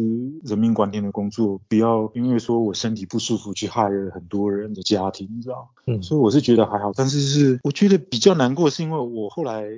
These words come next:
Speaker 1: 我一开始到 H 排的车厂，我只在那边待了几个月我就离开，然后后来是因为 L 车厂，L 的高级品牌车厂，就是邀请我去工作，然后
Speaker 2: H，H 排那个也是日本的吗？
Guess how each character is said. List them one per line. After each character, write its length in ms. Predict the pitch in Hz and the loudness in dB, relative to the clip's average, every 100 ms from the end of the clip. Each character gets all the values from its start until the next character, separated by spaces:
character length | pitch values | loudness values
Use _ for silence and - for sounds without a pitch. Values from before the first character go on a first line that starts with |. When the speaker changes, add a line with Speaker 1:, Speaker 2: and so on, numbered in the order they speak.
| 123 | -6
Speaker 1:
我 160 | 135 | -2
一 60 | 180 | -2
开 160 | 190 185 | -2 -4
始 160 | 120 | -4
到 180 | 156 147 | -2 -2
H 280 | 131 - 110 | -4 -8 -10
排 200 | 104 101 | -10 -10
的 120 | 104 | -8
车 260 | - 110 110 | -8 -6 -6
厂， 220 | 110 90 | -8 -14
我 120 | 101 104 | -10 -10
只 100 | 104 | 0
在 160 | 127 | 2
那 100 | 123 | 2
边 180 | 123 123 | 0 -2
待 160 | 120 110 | 0 0
了 80 | 101 | -2
几 180 | 90 | -6
个 100 | 87 98 | -10 -6
月 100 | 107 | -4
我 100 | 95 | -4
就 80 | |
离 160 | 101 95 | -4 -6
开， 300 | - 101 95 _ | -8 -10 -12 _
然 140 | 117 | -2
后 40 | 123 | 2
后 120 | 143 | 2
来 180 | 113 110 | 2 0
是 160 | - | -4
因 180 | 131 131 | -4 0
为 200 | 131 135 | 2 2
L 260 | 135 107 110 | 0 -2 -2
车 280 | - 127 127 | 0 2 2
厂， 260 | 101 92 90 | 0 -10 -8
L 240 | 120 110 | -4 -2
的 120 | 117 120 | -2 0
高 200 | 127 127 | 2 2
级 240 | - 104 | -2 -6
品 160 | 101 98 | -6 -6
牌 160 | 104 | -8
车 180 | - 117 | -4 -6
厂， 260 | 98 92 95 | -6 -12 -12
就 80 | 107 | -8
是 500 | - 117 117 117 123 | -2 2 2 2 0
邀 120 | 123 113 | 0 0
请 240 | - 110 | 0 -2
我 120 | 95 | -2
去 520 | 113 110 104 104 110 135 110 | -2 0 0 -2 -6 -4 -4
工 160 | 98 | -2
作， 400 | 95 104 95 92 107 | 0 0 0 -6 2
然 140 | 180 | 2
后 300 | - 160 113 | 4 2 4
Speaker 2:
H，H 220 | 175 - - | 2 2 0
排 280 | 127 117 | 2 4
那 100 | 147 | 2
个 80 | 147 | 0
也 100 | 123 | -2
是 140 | 107 127 | -4 -6
日 160 | 135 | -4
本 160 | 123 151 | -6 -8
的 100 | 160 | -8
吗？ 140 | 147 | -8